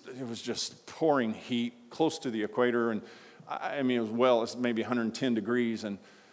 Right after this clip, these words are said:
sweating profusely. And then all of a sudden, we heard the trucks coming, the dump trucks coming. And when those trucks came, there were several things that just kind of clicked into action.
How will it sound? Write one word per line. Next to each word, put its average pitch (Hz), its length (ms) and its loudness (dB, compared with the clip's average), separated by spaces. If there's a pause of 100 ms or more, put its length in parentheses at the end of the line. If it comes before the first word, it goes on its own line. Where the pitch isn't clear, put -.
(140)
sweating 151 520 4
profusely. 127 760 -2
And 117 140 2
then 123 260 2
all 147 200 0
of 214 100 2
a 170 60 0
sudden, 135 800 0
we 135 160 0
heard 151 540 4 (400)
the 123 120 2
trucks - 600 -4
coming, 117 400 -2
the 123 60 0
dump 151 300 0
trucks - 360 0
coming. 101 360 -4 (1120)
And 151 100 4
when 170 120 8
those 156 260 4
trucks - 440 -4
came, 185 460 2
there 160 100 6
were 147 120 4
several 226 460 8
things 196 440 2
that 147 180 0
just - 280 0
kind 180 200 -2
of 135 140 -4
clicked 214 360 4
into 185 260 6
action. 170 440 4